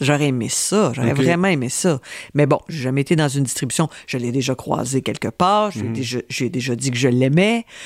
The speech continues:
Speaker 1: Euh, il y avait vraiment une aura, là, ce monsieur-là. Puis il était, euh... moi, je te dirais, t'étais comme impressionné. Puis ça, ça tombait tout de suite, tu sais, parce que tu disais, «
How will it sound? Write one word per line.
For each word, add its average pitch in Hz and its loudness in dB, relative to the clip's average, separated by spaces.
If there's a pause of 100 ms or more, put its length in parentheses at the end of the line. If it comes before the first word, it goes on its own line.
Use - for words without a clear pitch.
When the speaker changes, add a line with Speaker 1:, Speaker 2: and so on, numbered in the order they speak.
(240)
Speaker 1:
Euh, 135 4 (140)
il 135 -2
y - 6
avait 139 4
vraiment 143 0
une 196 4
aura, 156 4
là, 131 0
ce - -4
monsieur-là. 127 2
Puis - -12
il 120 -2
était, 127 0
euh... 117 -4 (920)
moi, 220 2
je - 0
te - -4
dirais, 135 0
t'étais 175 0
comme 165 2
impressionné. 175 2
Puis - -2
ça, 151 0 (140)
ça 131 -8
tombait 165 2
tout - -14
de - -10
suite, - -2
tu - -10
sais, 196 0
parce - -6
que 151 -10
tu - -10
disais, « 160 -2